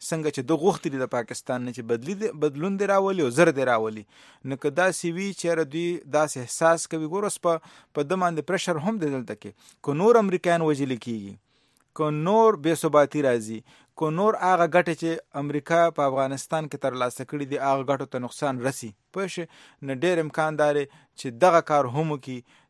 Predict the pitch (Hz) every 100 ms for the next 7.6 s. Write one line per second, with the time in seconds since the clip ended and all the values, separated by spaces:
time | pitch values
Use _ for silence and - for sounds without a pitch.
0 | _ - 135 127 113 _ _ - 131 123
1 | 120 113 113 120 120 139 160 - 135 123
2 | - 170 165 175 170 170 156 135 131 123
3 | 135 139 123 131 131 123 127 123 120 123
4 | 151 135 131 165 190 - - - _ 139
5 | 127 123 135 135 143 143 143 139 135 127
6 | 120 113 117 - 147 139 123 120 131 156
7 | 123 113 - 107 110